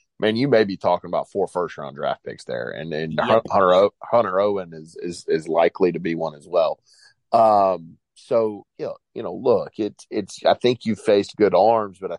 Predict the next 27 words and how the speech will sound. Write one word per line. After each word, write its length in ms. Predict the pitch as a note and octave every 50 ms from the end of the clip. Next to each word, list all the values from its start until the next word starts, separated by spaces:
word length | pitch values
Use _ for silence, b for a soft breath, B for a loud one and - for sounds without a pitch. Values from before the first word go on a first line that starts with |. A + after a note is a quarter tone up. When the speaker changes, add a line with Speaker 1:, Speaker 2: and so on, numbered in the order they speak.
| _ _
Speaker 1:
think 280 | - A#2 A#2 A2 - -
if 180 | G2 F2 - G2
you 120 | G2 F#2
ask 260 | F2 F#2 F#2+ F2+ -
Mike 220 | G#2 G2 F#2+ - -
Clement, 520 | - - E2+ F2 G2+ A2 G#2+ G2+ - - _ _ _ _ _ _ -
he 80 | - A2+
would 140 | A2+ G#2 G#2+
hope 220 | B2 A#2 A#2 -
that 100 | A#2 G#2+
his 100 | G#2+ F#2+
offense 460 | F#2+ F#2+ F#2 - - G#2+ G2 - -
was 100 | F#2+ F#2
a 60 | F#2
little 160 | F#2 G2 G2+ F#2
bit 180 | F#2+ F2+ -
more 140 | G2 G2 F2+
competitive 600 | - - D#2+ - - F#2 F2+ F#2 F#2 F#2 E2+ F2+
at 120 | F2 -
times. 340 | - - F#2+ F#2+ F#2+ F#2 F2+
There's 100 | F#2 F2
been 180 | F2+ G2+ G2 F#2
too 120 | - G2+
many 160 | F#2+ F#2 E2+
strikeouts. 640 | - - - G2+ G2 F#2+ - - G2 F#2 F2+ F2 -
There's 140 | - F2 F#2
been, 180 | - F#2+ F#2